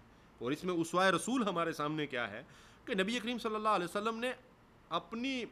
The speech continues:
بدترین دشمنوں کو، اسلام کے دشمنوں کو، دین کے دشمنوں کو، ان کے بڑے بڑے گناہ جو تھے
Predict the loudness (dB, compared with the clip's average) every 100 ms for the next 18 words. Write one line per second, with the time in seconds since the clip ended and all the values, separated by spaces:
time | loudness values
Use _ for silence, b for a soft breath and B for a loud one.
0 | -2 2 2 4 6 6 4 2 2 2
1 | 0 -8 -10 -8 2 6 6 4 -2 -4
2 | -4 -2 -2 2 2 2 0 -2 -2 0
3 | 0 -2 -8 -12 -20 -20 -20 -20 -16 -12
4 | -6 -6 -2 0 2 2 0 0 -2 -2
5 | -4 -8 -10